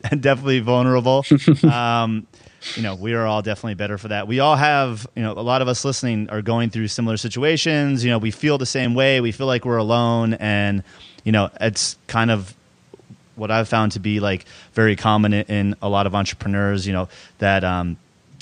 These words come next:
Speaker 1: imposter syndrome, um, that was
Speaker 2: Yeah.
Speaker 1: talked about by, uh, John Lee Dumas in the first episodes. You know, we always think we're not good enough, and there's always gonna be, you know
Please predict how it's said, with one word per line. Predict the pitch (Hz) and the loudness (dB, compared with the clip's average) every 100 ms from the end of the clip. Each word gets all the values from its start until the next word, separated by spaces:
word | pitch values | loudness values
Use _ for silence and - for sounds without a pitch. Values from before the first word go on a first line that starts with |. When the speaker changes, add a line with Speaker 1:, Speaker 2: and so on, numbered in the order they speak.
| - - | -12 -6
Speaker 1:
imposter | 104 - 113 110 - 113 | -4 2 2 2 -2 -2
syndrome, | - 120 107 110 107 104 101 131 - | 0 0 2 2 2 2 -2 -4 -8
um, | 95 92 92 | -4 -4 -4
that | 92 | -6
was | 98 87 _ _ - | -6 -10 _ _ 0
Speaker 2:
Yeah. | 110 98 | 2 0
Speaker 1:
talked | 101 - | -4 -4
about | 101 95 104 | -2 -2 -2
by, | 98 95 | -2 -2
uh, | 92 | -4
John | 87 104 101 | -2 -2 -2
Lee | 98 | -4
Dumas | 98 101 98 | -4 -4 -4
in | 101 | -6
the | 92 | -6
first | 104 98 | -6 -4
episodes. | 104 101 - 101 95 82 - - - - | -6 -6 -4 -2 -2 -6 -14 -20 -20 -4
You | 110 | 0
know, | 104 92 - - | 0 -2 -12 -6
we | 110 123 | 0 4
always | 135 139 117 | 4 4 0
think | 131 123 | 0 0
we're | 117 | 2
not | 113 104 | 2 2
good | 104 101 | 2 2
enough, | 98 95 95 - - | 2 2 0 -6 -6
and | 95 92 92 92 | -2 0 0 -2
there's | 98 92 | -2 -2
always | - 107 104 95 | 0 2 2 0
gonna | 104 | -2
be, | 87 95 95 95 92 - - - - | 0 0 0 -2 -4 -10 -20 -20 -6
you | 101 | 0
know | 98 90 | 2 0